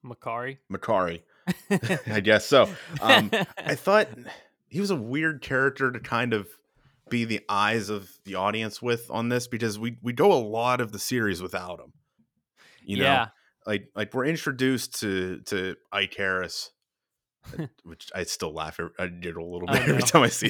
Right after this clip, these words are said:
Speaker 2: that
Speaker 1: <laughs> That and
Speaker 2: name.
Speaker 1: Mark Curry. <laughs>
Speaker 2: Mark Curry. Every time we,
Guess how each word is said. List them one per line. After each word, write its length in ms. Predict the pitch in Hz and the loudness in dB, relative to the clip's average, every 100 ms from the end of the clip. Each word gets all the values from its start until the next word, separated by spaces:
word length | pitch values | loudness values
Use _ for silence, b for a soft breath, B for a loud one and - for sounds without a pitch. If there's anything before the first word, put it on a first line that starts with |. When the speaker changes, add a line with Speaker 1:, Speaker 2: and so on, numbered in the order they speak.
| - | 4
Speaker 2:
that 160 | - | 4
Speaker 1:
<laughs> 60 | 139 | 4
That 240 | 156 156 | 4 4
and 80 | 143 | 4
Speaker 2:
name. 40 | |
Speaker 1:
Mark 260 | 135 135 - | 0 0 -2
Curry. 340 | 156 127 135 | -2 -2 -2
<laughs> 40 | - | -6
Speaker 2:
Mark 440 | 151 143 - - | -12 -10 -10 -12
Curry. 520 | - - 117 - - - 123 - - _ _ B B B - | -10 -10 -10 -8 -10 -8 -14 -14 -20 _ _ B B B -6
Every 240 | - 175 | -2 -2
time 220 | 170 170 | 0 0
we, 200 | 160 123 | 0 -4